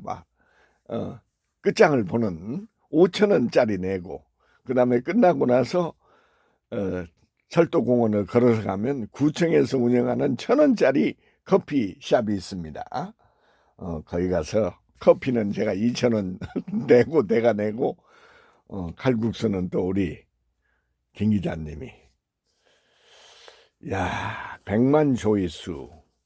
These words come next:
팔로워는 천오십 명을 돌파해서 천육십오 명이 되고 가속도가 붙고 있습니다. 그래서 저는,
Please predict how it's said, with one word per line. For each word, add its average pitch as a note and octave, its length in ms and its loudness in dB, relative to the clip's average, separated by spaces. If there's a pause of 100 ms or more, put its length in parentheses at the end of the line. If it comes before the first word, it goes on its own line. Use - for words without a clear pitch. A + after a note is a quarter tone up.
(1040)
팔로워는 C#3+ 760 4
천오십 C3+ 1200 -4
명을 B2+ 380 2
돌파해서 A2+ 680 0
천육십오 B2 1200 0
명이 A2+ 720 0
되고 - 380 -16 (680)
가속도가 A#2+ 600 2
붙고 F#2+ 320 -8
있습니다. - 600 -12
그래서 G2 220 -4
저는, G#2 380 0